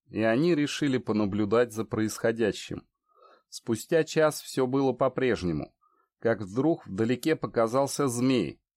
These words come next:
прибыл Гротмах. Подъехав верхом, он грозно воззрился на бесов. «Где ваш командир?»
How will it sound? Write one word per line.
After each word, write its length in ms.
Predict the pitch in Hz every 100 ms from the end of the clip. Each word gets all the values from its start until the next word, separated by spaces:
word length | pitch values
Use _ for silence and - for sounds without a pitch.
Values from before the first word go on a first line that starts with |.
| _
прибыл 580 | - 113 143 139 135 - -
Гротмах. 800 | 101 117 117 110 101 90 - _ _ _ _ _ _ _ _ _ _ _ _
Подъехав 640 | - 113 113 143 - 107 -
верхом, 480 | 110 113 151 151 -
он 200 | 117 113
грозно 460 | 123 143 135 135 127
воззрился 600 | 120 107 123 123 - 123
на 160 | 120
бесов. 440 | 123 127 - 82 - _ _ _ _ _ -
«Где 280 | 95 110 160
ваш 180 | 151 -
командир?» 720 | 160 151 156 147 151 110